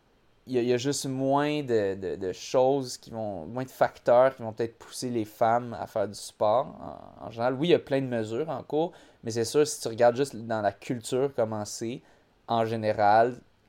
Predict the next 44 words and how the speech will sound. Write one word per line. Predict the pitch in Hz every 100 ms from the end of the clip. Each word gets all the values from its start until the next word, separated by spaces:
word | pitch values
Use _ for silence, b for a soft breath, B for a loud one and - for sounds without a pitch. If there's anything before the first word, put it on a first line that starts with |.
| _ _ _ _ _ _ _ 107
les | 107 107 104
hommes, | 113 110 113 117 120 _ -
c'est | 110
juste | 107 - -
plus | - 120 110 - -
associé | 110 - 104 - 113
à | 101 -
eux, | 107 113
de, | 101 65
le | 101
sport, | - 107 104
alors | 127 107
que | -
ça | 110
devrait | 117 131
pas | 160 156
l'être. | 95 80
Ça | 98
devrait | 101
être | 110 -
égal | 113 110 113 113
à |
tout | - 101
le |
monde. | 98 90
Ça | - -
devrait | 101 107
être | - b b b b b _ _ _ _ _ _ _ -
juste | 120 113
plus | - 139 147
pour | -
les | 113 104
femmes, | 110 101 _ -
parce | -
qu'en, | - 57 - 57 53
en |
ce | -
moment, | 104 101
c'est, | 98 -
ça | - 110
l'est | 107
moins. | 107 151 b b b b b b -
Euh, | 110 104 101 - _ _ _
mais | 117 123 135 143 151 156